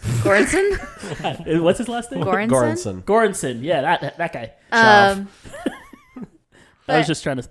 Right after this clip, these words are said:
Speaker 2: say some random German name. I don't know.
Speaker 1: I feel like a lot of what Shuri and, and several of the main characters struggle with in this is,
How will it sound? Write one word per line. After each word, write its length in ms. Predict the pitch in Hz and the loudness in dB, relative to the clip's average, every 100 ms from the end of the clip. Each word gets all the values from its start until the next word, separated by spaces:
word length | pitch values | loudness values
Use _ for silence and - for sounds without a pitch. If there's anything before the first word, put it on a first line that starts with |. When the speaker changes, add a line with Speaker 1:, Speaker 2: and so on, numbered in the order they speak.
| - | -20
Speaker 2:
say 200 | - 110 | -14 -12
some 240 | 110 123 117 | -10 -12 -10
random 280 | 117 117 113 | -10 -12 -12
German 300 | 107 117 113 | -14 -12 -12
name. 220 | 113 113 | -12 -14
I 80 | 107 | -14
don't 100 | 113 | -14
know. 160 | 113 120 - | -14 -12 -4
Speaker 1:
I 100 | 247 | -4
feel 220 | 247 285 | -2 0
like 220 | 302 311 | 2 2
a 60 | 269 | 2
lot 300 | 240 220 220 | 2 4 4
of 160 | 220 214 | 2 -2
what 200 | 202 - | -4 -4
Shuri 720 | - 202 190 190 185 185 185 | -10 -6 -4 -4 -4 -4 -6
and, 540 | 185 170 170 170 170 - _ _ _ | -8 -10 -10 -12 -16 -20 _ _ _
and 200 | 190 190 | -8 -6
several 340 | - 277 240 196 | 0 0 0 -4
of 80 | 180 | -6
the 80 | |
main 240 | 175 170 165 | -10 -10 -10
characters 420 | 175 165 - 156 | -10 -10 -12 -16
struggle 420 | - 165 160 160 | -12 -12 -8 -8
with 260 | 165 156 160 | -6 -8 -10
in 140 | 156 | -14
this 380 | 156 156 151 - - | -12 -14 -12 -14 -14
is, 600 | 180 160 151 147 - - | -12 -12 -12 -14 -16 -16